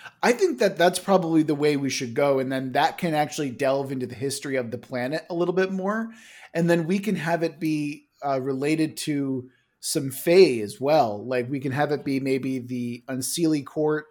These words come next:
and somehow a, a deal was brokered and broken, and as a result, the giant mechanized god beasts have come to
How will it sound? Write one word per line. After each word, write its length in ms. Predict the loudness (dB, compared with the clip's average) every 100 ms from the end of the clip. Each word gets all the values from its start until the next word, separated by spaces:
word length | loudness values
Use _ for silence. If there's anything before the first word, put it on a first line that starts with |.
| -6
and 280 | -4 -4
somehow 600 | -4 2 2 4 4 2 2
a, 200 | 0 0 -2
a 160 | -2 -4
deal 380 | -4 2 6 6
was 160 | 6
brokered 500 | 0 6 6 8 2
and 160 | 0 -4
broken, 680 | 0 2 2 0 -2 -4 -8 -16 -20 -10
and 140 | -8 0
as 240 | 2 4
a 40 | 4
result, 680 | 2 6 6 6 0 -6 -12
the 140 | -4 -4
giant 560 | 0 2 4 2 0 -2
mechanized 800 | -2 0 2 2 2 2 0 2
god 300 | 6 6 4
beasts 360 | -4 -4 -4 -4
have 180 | -4
come 360 | 0 -2 -2 -6
to 480 | -6 -4 -4 -4 -8